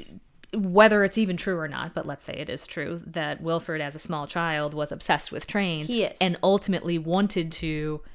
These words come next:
Speaker 1: create a train that, that people could live on forever, that
Speaker 2: Mm-hmm.
Speaker 1: people would never have to leave, which is a weird fucking fantasy, let's be clear.
Speaker 2: Yes.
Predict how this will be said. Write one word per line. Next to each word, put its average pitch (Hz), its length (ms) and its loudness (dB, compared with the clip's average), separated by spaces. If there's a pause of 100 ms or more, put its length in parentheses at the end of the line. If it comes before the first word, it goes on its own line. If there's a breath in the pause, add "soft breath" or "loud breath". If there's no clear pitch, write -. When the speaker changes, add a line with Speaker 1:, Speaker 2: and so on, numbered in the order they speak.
(400 soft breath)
Speaker 1:
create 185 480 4
a 170 100 0
train 165 640 -4 (320 soft breath)
that, 156 440 0 (1040)
that 180 200 2
people 190 280 4
could 202 180 2
live 175 220 2
on 165 100 0
forever, - 420 -8 (100)
that 214 80 -2
Speaker 2:
Mm-hmm. 202 80 0
Speaker 1:
people 180 180 4
would 165 160 0
never 180 300 2
have 151 240 -4
to - 60 -12
leave, - 260 -12 (200 soft breath)
which - 180 -8
is 190 120 -2
a 175 100 2
weird 240 340 0
fucking 175 300 2
fantasy, 170 460 -2
let's 156 180 -2
be - 120 -2
clear. - 300 -8
Speaker 2:
Yes. - 360 -4